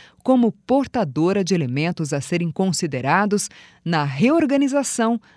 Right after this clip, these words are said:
da intervenção pedagógica. E, portanto, como investigadores que são de sua prática docente, consideram todos os indícios disponíveis, gestos, palavras, olhares dos alunos,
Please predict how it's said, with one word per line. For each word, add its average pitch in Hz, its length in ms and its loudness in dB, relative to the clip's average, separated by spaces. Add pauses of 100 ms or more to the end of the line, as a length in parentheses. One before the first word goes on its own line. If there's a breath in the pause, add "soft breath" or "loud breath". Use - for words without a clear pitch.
da 190 160 2
intervenção 202 840 -2
pedagógica. 151 880 -2 (500)
E, 165 80 0
portanto, 185 720 -4
como 180 380 -2
investigadores 254 1000 -2
que 156 140 -4
são 131 340 -6
de 123 100 -8
sua 135 220 -2
prática 165 500 0
docente, 147 680 -4 (340 loud breath)
consideram 196 760 0 (140)
todos 311 440 0
os 247 180 -2
indícios 233 680 0
disponíveis, 247 960 -2 (400 soft breath)
gestos, 160 760 -2
palavras, 160 800 0
olhares 185 640 0
dos 139 220 -4
alunos, 143 540 -4